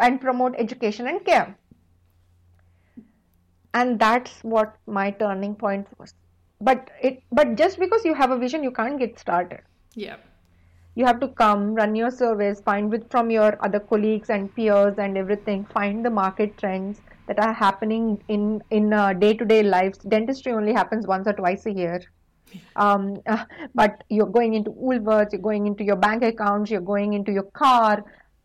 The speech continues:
Speaker 1: on a daily basis. You're all probably shopping on, online on Amazon on a daily basis. So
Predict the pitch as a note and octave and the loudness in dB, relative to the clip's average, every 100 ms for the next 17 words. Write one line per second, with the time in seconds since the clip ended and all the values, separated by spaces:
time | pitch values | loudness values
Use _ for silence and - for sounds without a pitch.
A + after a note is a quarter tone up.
0 | _ _ - C#4 C#4 C4 B3+ B3+ G#3+ A#3+ | _ _ -6 -2 0 2 2 0 2 2
1 | A#3 G3+ A3+ A3 A3 B3+ A#3+ A#3 A#3 C#4 | 0 0 4 4 4 2 2 0 0 2
2 | A3 B3+ A#3 A3+ - A3+ G#3+ A3 G#3+ A3 | 2 2 -2 -2 -2 0 2 4 4 2
3 | G#3+ G#3+ G#3+ G#3 G#3+ G#3 G#3+ G#3+ G3 G3+ | 0 0 0 0 0 0 -2 -2 -2 -2
4 | G3+ G3+ F#3+ F#3+ G3 _ _ _ - C#4+ | 2 2 0 -4 -10 _ _ _ 4 6
5 | C4+ - | 6 2